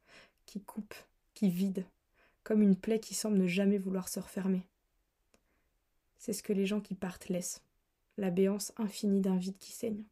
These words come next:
Mais derrière cette absence, derrière ce vide, en apparence si injuste, se cache pourtant une nouvelle lumière, et parfois un apprentissage incroyable.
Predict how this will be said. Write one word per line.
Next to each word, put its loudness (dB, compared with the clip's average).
Mais 4
derrière 2
cette -2
absence, -8
derrière 0
ce 0
vide, 0
en 4
apparence -2
si -8
injuste, -2
se -12
cache -2
pourtant -6
une 6
nouvelle 4
lumière, 0
et -14
parfois -6
un 2
apprentissage -4
incroyable. -6